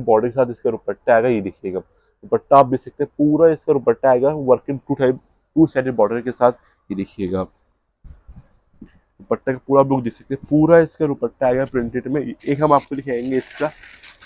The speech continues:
स्काई ब्लू कलर, वो भी बहुत अच्छा कलर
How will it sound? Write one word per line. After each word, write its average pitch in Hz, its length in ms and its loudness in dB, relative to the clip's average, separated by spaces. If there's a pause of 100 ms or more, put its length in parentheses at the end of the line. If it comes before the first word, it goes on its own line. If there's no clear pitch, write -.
(100)
स्काई 147 360 4
ब्लू 123 240 2
कलर, 101 220 4
वो 107 280 -6
भी 165 100 4
बहुत 139 300 -2
अच्छा - 260 -2
कलर 127 240 0